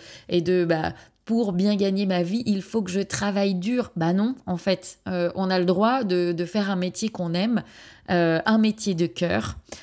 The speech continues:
euh, et de s'appuyer sur son cœur de métier, mais pour autant être conscient que on peut, euh, avoir une entreprise qui aide les autres, euh, et qui génère de l'argent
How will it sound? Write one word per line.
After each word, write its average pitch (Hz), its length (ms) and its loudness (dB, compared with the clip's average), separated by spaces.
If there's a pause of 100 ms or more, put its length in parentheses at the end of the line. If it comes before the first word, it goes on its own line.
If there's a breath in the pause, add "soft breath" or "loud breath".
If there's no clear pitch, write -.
(220 loud breath)
euh, 180 240 2
et 233 100 6
de 220 140 2
s'appuyer 220 520 -2
sur - 360 -4
son 226 160 -4
cœur 214 220 -4
de 185 80 0
métier, 170 500 -4
mais 233 220 4
pour 226 180 -4
autant 226 300 -2
être 196 200 -2
conscient 190 540 -4 (400)
que 202 240 0 (240)
on 185 160 0
peut, 208 360 -4 (100)
euh, 170 300 -2 (140)
avoir 185 640 -2
une 170 280 -2
entreprise 202 760 -2 (320 loud breath)
qui 190 280 -6
aide 226 200 2
les 214 240 2
autres, - 380 -6 (500 loud breath)
euh, 165 480 0
et 190 80 2
qui 185 180 -4
génère 175 360 0
de 208 60 0
l'argent 165 380 -6